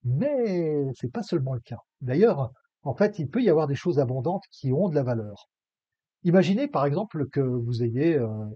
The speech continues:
un téléphone, mais vous êtes le seul sur la planète à avoir un téléphone. Alors, dans ce cas-là, eh ben, vous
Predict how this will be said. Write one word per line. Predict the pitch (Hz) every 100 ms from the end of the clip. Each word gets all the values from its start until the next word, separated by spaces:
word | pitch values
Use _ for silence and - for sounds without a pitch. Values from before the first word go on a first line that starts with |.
| - - 117 -
un | 127
téléphone, | 120 120 117 226 220
mais | 151
vous | 139
êtes | 180 143
le | 123
seul | - - 285
sur | - 185
la | 220
planète | 156 139 214
à | 143
avoir | 120 147 151
un |
téléphone. | - 123 117 92 95 _ _ _ _ _
Alors, | 127 110
dans | 160
ce | 123
cas-là, | 170 151 196 202
eh |
ben, | 135 127
vous | 123